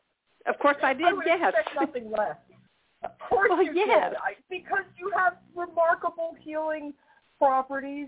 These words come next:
Speaker 2: and people don't know who they're fucking with, damn it. I mean, seriously,
Speaker 1: Well
Speaker 2: if anybody is going to know their body, and I know you are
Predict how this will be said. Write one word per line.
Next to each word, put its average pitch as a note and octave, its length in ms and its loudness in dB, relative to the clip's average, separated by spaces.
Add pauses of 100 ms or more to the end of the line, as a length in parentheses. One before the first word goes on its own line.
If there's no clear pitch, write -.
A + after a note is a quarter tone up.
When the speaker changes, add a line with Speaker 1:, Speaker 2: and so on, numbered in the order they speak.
(140)
Speaker 2:
and B3+ 220 -4
people D4 480 -6
don't C#4 260 0
know C4 180 4
who B3 180 -8
they're A#3 320 -4
fucking B3+ 460 -4
with, F3+ 300 4 (320)
damn G3 260 0
it. D4 160 2 (560)
I A#3 100 -2
mean, C4 260 -8 (100)
seriously, D4+ 240 2
Speaker 1:
Well E4 400 4 (100)
Speaker 2:
if A#3 120 -10 (100)
anybody C4+ 640 0
is A#3+ 80 -14 (100)
going C4 300 0 (100)
to D#4 100 -14
know G3+ 540 2 (340)
their G#3+ 220 2
body, F#3 500 0
and A3+ 100 -2
I B3 140 0
know B3+ 340 0
you G#3+ 360 -8
are F3+ 300 0